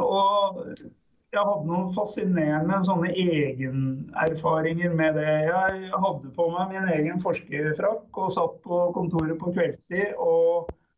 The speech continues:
holdt på med det enkle systemet mitt, og oppdaget fra det ene året til det andre at jeg traff ganske bra, kun ved å forholde meg til antall stillinger.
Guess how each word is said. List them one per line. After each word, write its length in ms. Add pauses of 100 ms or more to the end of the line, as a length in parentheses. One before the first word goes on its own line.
(160)
holdt 260
på 160
med 480
det 180
enkle 760
systemet 480
mitt, 220 (160)
og 440
oppdaget 840
fra 220
det 160
ene 220
året 300
til 140
det 100
andre 480
at 340
jeg 220
traff 340
ganske 440
bra, 320 (680)
kun 240 (180)
ved 300
å 300
forholde 420
meg 260
til 280
antall 680
stillinger. 680